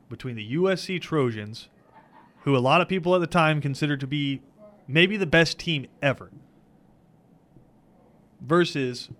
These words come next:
what Ben lovingly refers to as V Y the Legend, Vince Young,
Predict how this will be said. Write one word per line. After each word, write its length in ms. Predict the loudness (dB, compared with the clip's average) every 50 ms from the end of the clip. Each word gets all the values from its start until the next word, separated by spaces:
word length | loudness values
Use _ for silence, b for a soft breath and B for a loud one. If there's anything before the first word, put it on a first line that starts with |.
| -16 -12
what 180 | -10 -10 -6
Ben 200 | -4 -4 -4 -2
lovingly 380 | -2 -2 -2 -2 -6 -8 -8 -8
refers 360 | -8 -8 -6 -6 -6 -6 -6
to 180 | -4 -4 -2 -2
as 140 | -4 -4
V 180 | -2 0 2 4
Y 220 | 4 6 6 6
the 80 | 6 6
Legend, 420 | 6 6 6 4 4 0 -6 -4 -2
Vince 220 | -2 -2 0 2
Young, 380 | 2 4 4 4 0 -4 -10